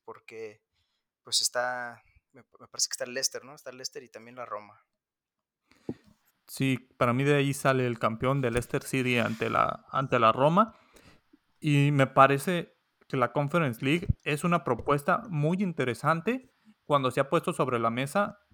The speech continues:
Speaker 2: el, el incluir más equipos en Champions League, cuando sabemos qué es lo que va a pasar. En Champions, comúnmente en semifinales,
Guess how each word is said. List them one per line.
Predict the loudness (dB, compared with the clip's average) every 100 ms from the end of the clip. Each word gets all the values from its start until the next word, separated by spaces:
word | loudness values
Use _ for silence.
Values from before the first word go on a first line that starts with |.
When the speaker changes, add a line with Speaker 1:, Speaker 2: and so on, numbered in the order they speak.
| _
Speaker 2:
el, | -8 -6 -6 -6 -6 -6 -8 -14 _ _ _ _ _ _
el | -2 0 0 -2
incluir | -2 2 4
más | 4 0
equipos | -2 -4 -4 -4
en | -2
Champions | -2 0 -2 -4 -4
League, | -4 -4 _ _ _ _ _
cuando | 0 2 2
sabemos | 2 2 0 0
qué | 0
es |
lo | 2 2
que | 2
va |
a | 2
pasar. | 0 4 4 4 -4 _
En | -8
Champions, | -2 -2 0 -4 -6 -10 _ _ _ _ _ _ _ _ -6
comúnmente | 2 4 4 4 4
en | 0
semifinales, | 0 -2 0 2 4 2 0